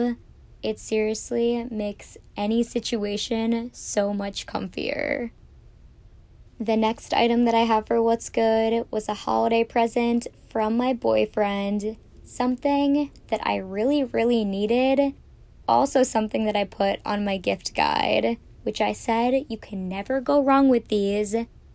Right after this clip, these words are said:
And this is exactly proof of that because I am over the moon excited about these. He got me Beats Studio wireless noise canceling headphones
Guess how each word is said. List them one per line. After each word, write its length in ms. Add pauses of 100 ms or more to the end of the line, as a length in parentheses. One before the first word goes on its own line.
(200)
And 140
this 160
is 140
exactly 520
proof 280
of 140
that 300
because 240
I 140
am 340
over 280
the 100
moon 320
excited 500
about 280
these. 420 (680)
He 200
got 300
me 440 (120)
Beats 380
Studio 680
wireless 880
noise 380
canceling 760
headphones 920